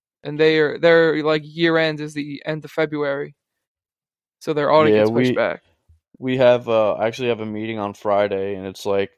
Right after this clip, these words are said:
Speaker 2: the pre-busy season, like, kind of just, like, everyone get together and, like, plan stuff. So I'm like,
Speaker 1: Yeah.
Speaker 2: my busy season's from, like, end, middle to end of June till, like, the beginning of September-ish.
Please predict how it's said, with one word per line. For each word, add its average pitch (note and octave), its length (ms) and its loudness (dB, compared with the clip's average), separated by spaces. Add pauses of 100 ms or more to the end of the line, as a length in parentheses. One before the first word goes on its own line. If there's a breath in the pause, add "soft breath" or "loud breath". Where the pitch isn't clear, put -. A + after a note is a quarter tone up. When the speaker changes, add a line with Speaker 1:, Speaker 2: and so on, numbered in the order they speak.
Speaker 2:
the G2+ 120 0
pre-busy G#2+ 640 -4
season, A2+ 460 -4
like, F2+ 240 -2
kind F#2+ 240 -2
of F#2 80 -2
just, G2 240 -6
like, F2+ 220 0
everyone F#2+ 540 -2 (540)
get G#2+ 140 -4
together G2+ 500 2
and, F#2+ 140 -4
like, F#2 180 -4
plan F#2+ 460 -6
stuff. A2 400 0 (540)
So - 160 -4
I'm A2 80 -2
like, G#2 160 0
Speaker 1:
Yeah. D3+ 80 4
Speaker 2:
my A#2 100 4
busy B2+ 280 0
season's A#2+ 360 -8
from, G#2+ 260 -4
like, F#2+ 360 -4 (800)
end, A#2 320 -4
middle B2+ 420 2
to - 180 -6
end A2+ 180 -4
of A#2+ 140 -8
June A2+ 500 -6
till, G2 260 -4
like, F#2 280 -2
the - 60 -20
beginning G#2+ 340 -6
of F#2+ 140 -6
September-ish. F#2+ 920 -4